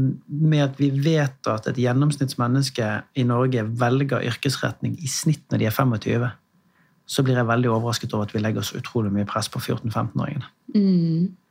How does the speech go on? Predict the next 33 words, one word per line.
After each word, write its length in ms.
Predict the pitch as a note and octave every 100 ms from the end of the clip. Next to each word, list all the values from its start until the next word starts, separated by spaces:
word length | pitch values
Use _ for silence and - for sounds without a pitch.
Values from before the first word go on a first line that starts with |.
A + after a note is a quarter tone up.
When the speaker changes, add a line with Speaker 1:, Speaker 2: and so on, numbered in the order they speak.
| _ -
Speaker 1:
Altså, 160 | B2+
hvorfor 300 | C3 C#3+ C3+ A#2
ikke 140 | A#2+
bare 160 | A2+ A2+
videregående 480 | A2+ A2+ G#2+ G2+ -
kunne 160 | A2+ G#2+
vært 160 | A2 A#2
litt 320 | A2+ A2 - -
mer 140 | G2+
gøy? 220 | - - - - -
Speaker 2:
Mm. 140 | G#3+ F#3
Speaker 1:
Litt 220 | C3 - -
mer 160 | A#2+
utforskning? 540 | A#2 - - - - A#2 _ _ _ _ _ _ _ - - - -
Speaker 2:
Men 140 | B3 A#3+
Speaker 1:
Eh, 80 | -
prøving 340 | - A#2 A2+ A2
og 80 |
feiling. 380 | - A2+ B2 G#2 _ _ -
Speaker 2:
Men 160 | A3 -
også 240 | - C#4+
ha 40 | A#3
respekt 360 | A3+ F3+ F3
for 120 | -
at 120 | G3+ G#3+
noen 160 | F#3+
ganger 180 | F3+ F3
så 140 | F3 C#4+
tar 300 | - F3+ D3+ D#3+
det 80 | G#3
mange, 260 | A3+ F3+ E3+
mange 220 | F3 E3
år. 320 | - E3+ F3+